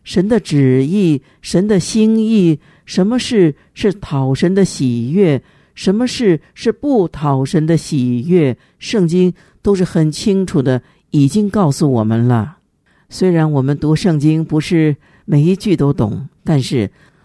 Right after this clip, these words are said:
我们不可怀疑圣经的真实性，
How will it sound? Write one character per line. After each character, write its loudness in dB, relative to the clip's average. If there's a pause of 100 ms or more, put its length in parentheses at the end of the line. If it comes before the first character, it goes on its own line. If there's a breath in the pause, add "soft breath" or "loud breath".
(160 soft breath)
我 0
们 4
不 -4
可 0
怀 0
疑 2 (220 soft breath)
圣 -2
经 -4
的 0
真 0
实 -2
性， -4